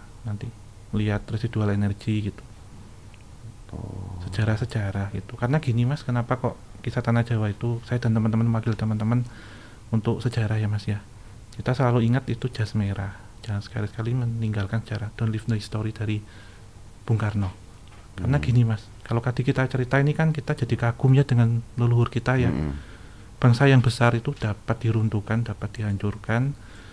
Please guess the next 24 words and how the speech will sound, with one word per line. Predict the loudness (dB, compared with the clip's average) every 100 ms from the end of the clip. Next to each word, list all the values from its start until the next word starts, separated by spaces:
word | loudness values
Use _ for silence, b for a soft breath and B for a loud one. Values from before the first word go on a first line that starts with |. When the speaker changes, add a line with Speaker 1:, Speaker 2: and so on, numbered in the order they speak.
| B
Speaker 1:
ketika | -6 -2 2 2
generasi | 4 2 2 2
mudanya | 2 2 2
lupa | 2 0 2
Speaker 2:
Lupa | 4
Speaker 1:
dengan | 6 6
Speaker 2:
pada | 6 4
Speaker 1:
sejarah. | 2
Speaker 2:
sejarahnya, | 4 4 4 4 2 2
betul, | 0 0 0 0
betul. | 0
Speaker 1:
Sehingga | 2 4
ini | 6 6
yang | 6
tugas-tugas | 4 4 4 4 4
kita | 4 6 8 8
untuk | 6 4 2
membimbing | 2 4 6 6 6 4 4
anak-anak | 4 2 -2 -6 -2 0
yang | 0 2
terlahir | 2 4 4
sekarang | 2 0 2 4 2
itu | 0 -2
biar | -2 -2 -2